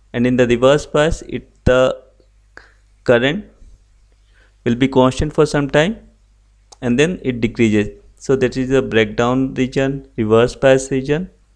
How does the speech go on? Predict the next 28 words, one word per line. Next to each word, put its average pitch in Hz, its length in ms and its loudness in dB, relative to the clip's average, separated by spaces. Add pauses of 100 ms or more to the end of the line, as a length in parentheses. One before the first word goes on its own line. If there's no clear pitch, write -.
(340)
and 123 180 -6
forward. 104 400 0 (140)
For 127 200 2
the 143 140 0
silicon 143 560 -2
diode, 131 400 2 (220)
the 123 120 2
cut-in 139 420 -2
voltage 131 560 -2
will 117 100 -6
be 135 180 -6
zero 113 180 -2
point 113 280 -6
seven 117 340 -4
volt, 160 340 -6 (300)
for 117 80 0
germanium 123 680 0
zero 110 220 -2
point 113 420 -6
three 131 160 -2
volt, 151 460 -4
for 120 180 0 (120)
if 135 300 -6
some 120 600 -6 (680)
gallium 120 320 4
arsenide 120 520 -2
based 120 240 0
diode 113 440 2